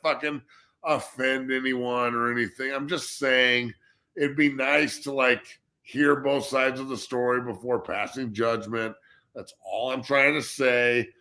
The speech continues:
Everybody out there having a fucking fit because I'm not throwing Michael Irvin under the bus. I'm sure you're gonna be okay today just because my opinion's different than yours.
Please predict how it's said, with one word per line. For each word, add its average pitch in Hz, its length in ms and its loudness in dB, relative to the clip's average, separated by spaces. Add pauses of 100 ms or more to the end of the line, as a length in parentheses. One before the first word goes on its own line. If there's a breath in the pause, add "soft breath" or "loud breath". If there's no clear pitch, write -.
(280 soft breath)
Everybody 143 580 2
out 160 280 8
there 151 160 4
having 143 180 4
a 113 80 -2
fucking 127 720 -4
fit 147 580 2
because 113 340 -6
I'm 127 220 0
not 143 340 -2
throwing 131 460 -4
Michael 143 400 0
Irvin 147 260 -2
under 143 220 -2
the 156 120 -6
bus. 143 580 -2 (560)
I'm 131 200 0
sure 139 460 0
you're 147 180 4
gonna 143 220 0
be 143 220 2
okay 143 440 2
today 135 440 -2
just 120 260 -6
because 123 380 -2
my 101 300 -2
opinion's 143 580 -6
different 139 320 -8
than 160 160 -10
yours. 135 560 -2